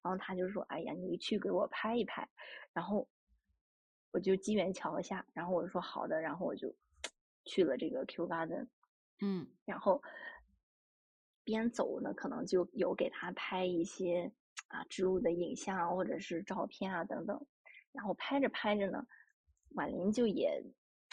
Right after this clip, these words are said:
Speaker 1: 想要出门去拍一拍了。然后我们两个就是演变着就变成了呢，我们互相的就去发一些植物的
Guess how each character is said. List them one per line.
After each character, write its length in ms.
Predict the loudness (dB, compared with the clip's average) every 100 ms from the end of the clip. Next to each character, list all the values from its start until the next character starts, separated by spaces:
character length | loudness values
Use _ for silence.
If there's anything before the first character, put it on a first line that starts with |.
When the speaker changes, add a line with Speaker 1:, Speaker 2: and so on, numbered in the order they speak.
| -16
Speaker 1:
想 240 | -6 -2 2
要 120 | 2
出 240 | 2 4
门 240 | 4 4 0
去 180 | 0
拍 260 | 0 0 2
一 60 | 0
拍 260 | 0 -4
了。 160 | -2 -2 -2
然 180 | 0
后 140 | 4 4
我 180 | 4 2
们 140 | 2
两 160 | 2 2
个 120 | 0 -2 -6 -20 _ _ _ _ _ _ _ _ _
就 120 | 0
是 180 | 0 -2 0
演 280 | 4 4 4
变 200 | 2 2
着 140 | 0 0
就 160 | 0
变 280 | 2 2 0
成 200 | -2 -2
了 100 | 0
呢， 200 | 0 -2 -6 -16 -8
我 100 | -2
们 140 | -2
互 240 | 0 0 0
相 220 | 0 0
的 100 | 0
就 140 | 0
去 180 | 0 0
发 340 | -2 -4 -4 -4
一 80 | -2
些 160 | -2
植 240 | -2 -4 -2
物 220 | 0 0
的 280 | -2 -4